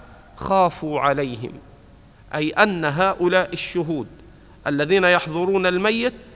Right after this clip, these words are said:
لهم أبناء، فما ستفعله مع أبناء الميت، تذكر أنه قد يرد عليك في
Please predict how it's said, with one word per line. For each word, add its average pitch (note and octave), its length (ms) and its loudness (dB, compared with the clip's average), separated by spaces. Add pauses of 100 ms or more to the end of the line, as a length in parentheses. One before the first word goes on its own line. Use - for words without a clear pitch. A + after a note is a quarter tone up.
لهم A#3 320 0
أبناء، A#3+ 380 0 (1300)
فما G#3+ 360 4
ستفعله G#3+ 1080 2 (840)
مع F3 380 4
أبناء G#3 500 4
الميت، A#3+ 720 0 (720)
تذكر B3 720 2 (540)
أنه G#3 600 2 (480)
قد F#3 180 4
يرد F#3 420 2
عليك F#3 520 4
في A#3+ 340 -2